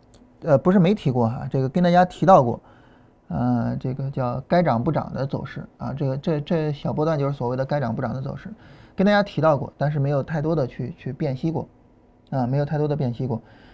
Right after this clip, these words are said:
这个大家呢可能也会觉得有点儿，呃，这个概念，你，你看本身波段划分我就还没整清楚呢，你又给我整这么一个东西，啊，然后这个东西啊，要划分清楚波段，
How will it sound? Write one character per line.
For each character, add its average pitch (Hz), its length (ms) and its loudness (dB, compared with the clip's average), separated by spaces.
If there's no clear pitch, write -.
这 151 140 2
个 127 400 2
大 156 160 2
家 175 160 4
呢 143 160 4
可 135 120 -2
能 120 140 0
也 123 120 0
会 139 160 -2
觉 120 160 -2
得 131 100 0
有 123 120 -2
点 120 140 0
儿， 107 100 -2
呃， - 200 -6
这 127 160 -4
个 - 160 -6
概 - 160 6
念， 131 280 2
你， 170 220 -4
你 135 120 0
看 156 200 4
本 131 200 2
身 180 180 4
波 196 80 6
段 190 120 6
划 185 140 4
分 190 220 6
我 127 140 2
就 135 120 2
还 139 200 0
没 143 200 4
整 139 280 -2
清 170 180 2
楚 143 160 0
呢， 120 160 -4
你 127 160 0
又 135 100 0
给 143 100 -2
我 143 120 2
整 120 220 0
这 139 120 2
么 123 120 2
一 113 40 -2
个 117 80 0
东 113 180 0
西， - 160 -12
啊， 123 240 2
然 143 140 4
后 165 240 4
这 208 80 4
个 190 80 8
东 160 160 4
西 156 120 0
啊， 120 180 -4
要 165 140 4
划 160 200 2
分 156 120 0
清 156 160 0
楚 135 120 0
波 139 120 -2
段， 143 180 -2